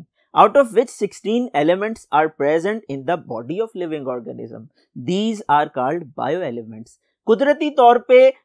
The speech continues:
बानवे एलिमेंट्स पाए जाते हैं, जिनमें से सोलह ऐसे हैं जानदार जिस्म का हिस्सा हैं,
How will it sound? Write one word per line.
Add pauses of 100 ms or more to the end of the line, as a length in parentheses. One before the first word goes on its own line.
(160)
बानवे (260)
एलिमेंट्स
पाए
जाते
हैं, (220)
जिनमें
से
सोलह
ऐसे
हैं (220)
जानदार
जिस्म
का
हिस्सा
हैं,